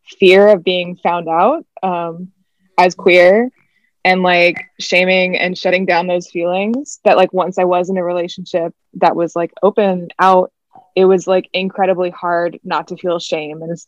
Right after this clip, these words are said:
like, public shame about, like, expressing affection to this person.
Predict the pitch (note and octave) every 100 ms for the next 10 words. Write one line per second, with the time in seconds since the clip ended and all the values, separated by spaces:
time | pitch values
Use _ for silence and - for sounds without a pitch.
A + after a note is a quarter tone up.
0 | _ F#3 D#3+ - F3 E3 - D#3+ D3+ D3
1 | F#3 F3 _ _ _ _ F3+ E3+ D#3+ D#3+
2 | E3+ E3 E3 - _ _ _ _ _ _
3 | G3 - F3+ F3+ F#3 E3+ F3+ E3+ - D3
4 | F3 - E3+ - E3+ - D#3+ - F#3 F#3+